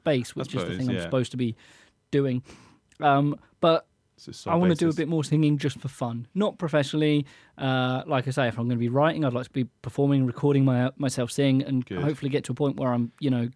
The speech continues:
Speaker 1: good at it. And the more I do it, the better I get, but I need to do more of it to get better.
Speaker 2: The recording part is very important, like
Speaker 1: Yeah.
Speaker 2: you just said there, 'cause if you get, if you get yourself recording parts and listening back to it,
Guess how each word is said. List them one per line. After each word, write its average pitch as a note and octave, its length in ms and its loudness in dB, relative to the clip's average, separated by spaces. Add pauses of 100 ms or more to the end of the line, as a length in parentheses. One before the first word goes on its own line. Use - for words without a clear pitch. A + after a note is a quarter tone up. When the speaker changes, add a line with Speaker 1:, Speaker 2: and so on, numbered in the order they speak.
Speaker 1:
good D3 160 4
at B2 140 2
it. C#3+ 160 -4 (460)
And D3 240 2 (500)
the D3 80 0
more D3 220 6
I C#3 40 6
do C#3+ 240 4
it, D3+ 100 0
the C#3 80 -6
better C3+ 220 0
I C3 60 2
get, D3+ 300 0
but - 200 -6
I B2+ 140 -10
need C3+ 160 -2
to B2+ 100 -6
do C3 160 0
more C3 240 4
of C3 100 2
it C3 140 -4 (180)
to - 100 -8
get C3 160 -2
better. C3 300 -4
Speaker 2:
The A2+ 120 -4
recording A2 500 0
part F#2+ 260 0
is F2 120 -6
very F#2 280 -4
important, F2+ 580 -8
like F2 120 -4
Speaker 1:
Yeah. A#2+ 140 2
Speaker 2:
you F#2 40 -10
just F#2 220 -10
said G2+ 160 -4
there, G2+ 180 2
'cause G2 220 -8
if G2+ 120 -12
you A2+ 60 -4
get, B2+ 240 -4
if - 100 -14
you C#3+ 60 -2
get D3+ 220 0
yourself B2+ 380 -2
recording C3 600 0
parts G2+ 300 -4
and G#2+ 60 -4
listening G2+ 260 -6
back D3 300 0
to F2 180 -4
it, E2+ 180 -4